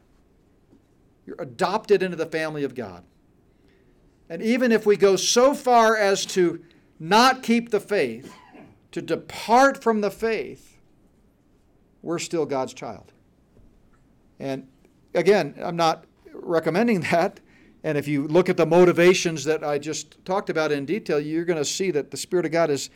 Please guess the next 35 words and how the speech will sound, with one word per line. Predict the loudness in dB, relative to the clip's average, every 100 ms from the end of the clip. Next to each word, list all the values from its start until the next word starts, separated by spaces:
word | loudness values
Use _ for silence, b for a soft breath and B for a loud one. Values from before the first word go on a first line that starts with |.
| b b
working | 0 2 2
with | 0 0
the | 0
Word | 2 0
of | 2
God | 0 0
to | -4
motivate | 0 0 0 2 0
us | 0 -6
to | -8
live | -6 -4 -2
out | -4 -4
godly | -6 -6 -6 -8
lives. | -10 -12 -18 -16 -16
It | -2
goes | 0 0 -4
better. | -10 -6 -4 -6 -8 _ b b b b -10
You |
know, | -8
James | 0 2 2 4
says, | 2 2 -2 b b b _ -18
"Those | 2 6 8
that | 6
are | 4
doers | 0 4 6 6 6 6
of | 6
the | 6
Word | 8 8 8
will | 6
be | 6 4
blessed." | 6 4 4 2
You | 2
wanna | 4
be | 4
blessed? | 6 6 4 0 -8